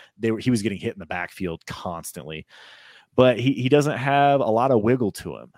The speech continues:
and very Chuba Hubbard-esque. Like, when he gets going,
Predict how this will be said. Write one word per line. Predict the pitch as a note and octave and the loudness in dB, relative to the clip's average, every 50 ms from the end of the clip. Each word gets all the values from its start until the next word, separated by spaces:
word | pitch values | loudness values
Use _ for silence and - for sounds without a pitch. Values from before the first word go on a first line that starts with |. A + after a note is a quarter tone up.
| _ _ | _ _
and | - F2+ F2+ F2+ F#2 F2 | -14 -12 -10 -10 -12 -10
very | F2 G#2 A2+ A#2+ A#2+ | -6 -2 -2 -2 -2
Chuba | - - C#3 B2+ C3 B2 | -2 -2 -2 0 0 0
Hubbard-esque. | A#2+ C3 B2+ B2 B2+ B2 B2 B2 A#2+ A#2 - - G2+ | 0 0 0 0 2 2 2 2 0 -2 -6 -10 -10
Like, | F2 E2 - - - | -10 -10 -12 -14 -14
when | F#2+ F#2+ G2 | -10 -10 -6
he | G2+ G#2+ G2 | -6 -6 -2
gets | F#2 B2 A#2+ - - | 0 -2 -2 -2 -2
going, | G2 B2 C#3 D3+ C#3+ B2 A2 G#2 G2 G2 | 2 4 6 6 6 4 2 0 -4 -8